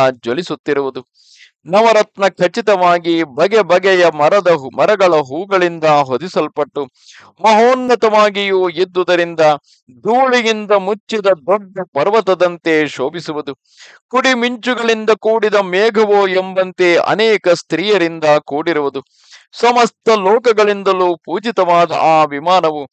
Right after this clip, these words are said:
ಆಕಾಶದಲ್ಲಿ ಹಂಸಶ್ರೇಷ್ಠಗಳಿಂದ ಒಯ್ಯಲ್ಪಡುವ ಪುಣ್ಯಾತ್ಮರ ವಿಮಾನದಂತೆ ಕಾಂತಿ ವಿಶಿಷ್ಟವಾಗಿ ಶೋಭಿಸುವುದು.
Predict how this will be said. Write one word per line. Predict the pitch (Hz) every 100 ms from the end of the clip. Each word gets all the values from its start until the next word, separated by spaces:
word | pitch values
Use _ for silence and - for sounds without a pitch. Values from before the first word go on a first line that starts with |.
| _ - _ -
ಆಕಾಶದಲ್ಲಿ | 208 233 254 269 247 233 233 220 208
ಹಂಸಶ್ರೇಷ್ಠಗಳಿಂದ | 185 143 220 - 254 - 233 254 - 240 220 214 196
ಒಯ್ಯಲ್ಪಡುವ | 185 175 165 151 202 190 - 175 165 156 147 _
ಪುಣ್ಯಾತ್ಮರ | 156 202 220 185 - 165 160
ವಿಮಾನದಂತೆ | 147 139 165 175 147 147 151 156 143
ಕಾಂತಿ | - 120 143 220 - 196
ವಿಶಿಷ್ಟವಾಗಿ | 143 - 202 _ 170 151 147 139 139
ಶೋಭಿಸುವುದು. | 131 120 139 147 147 139